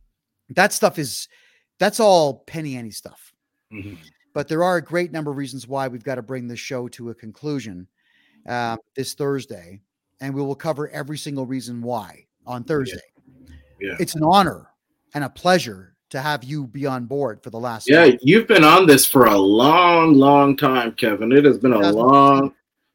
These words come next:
Speaker 2: two thousand sixteen, and, you know, we met around that, around the time you started doing this.
Speaker 1: May
Speaker 2: And
Speaker 1: two thousand seventeen, I remember.
Speaker 2: Yeah,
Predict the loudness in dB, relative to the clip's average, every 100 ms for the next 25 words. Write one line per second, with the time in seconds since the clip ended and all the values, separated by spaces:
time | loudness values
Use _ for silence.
0 | _ 6 8 6 4 2 2 2 2 2
1 | 4 4 4 2 0 -2 -2 -2 2 4
2 | 4 2 4 2 2 0 0 -2 -2 -2
3 | -2 -4 -2 0 2 0 -4 -2 0 0
4 | -2 -2 0 0 0 2 2 2 -2 -4
5 | -6 -2 -2 -4 -8 -6 -6 -8 -12 -12
6 | -12 -14 -12 -12 -12 -12 -14 -18 _ _
7 | _ -4 0 4 2